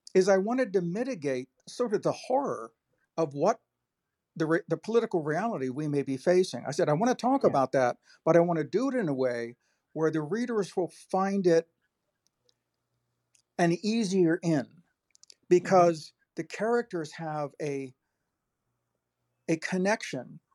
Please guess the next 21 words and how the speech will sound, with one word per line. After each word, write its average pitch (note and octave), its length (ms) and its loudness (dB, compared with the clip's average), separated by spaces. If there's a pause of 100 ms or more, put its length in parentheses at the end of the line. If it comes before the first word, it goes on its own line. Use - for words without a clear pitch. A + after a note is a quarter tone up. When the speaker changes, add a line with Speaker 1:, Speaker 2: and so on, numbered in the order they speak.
(420)
Speaker 1:
Let's F3 180 4
just A3+ 140 2
say A3+ 120 6
that F#3 140 0
Shane's G3+ 560 0
connection E3+ 520 -2
to D#3+ 120 -4
these C#3 220 -8
stories D3 680 0 (580)
is C#3 580 2 (480)
a D#3+ 80 2
little G3+ 340 4
more E3+ 380 2
than C3+ 240 -4
just C3 460 -2
he D3+ 180 -6
heard C#3+ 240 -4
them C3 160 -4
as A#2+ 100 -10
a A#2 60 -12
child. - 460 -12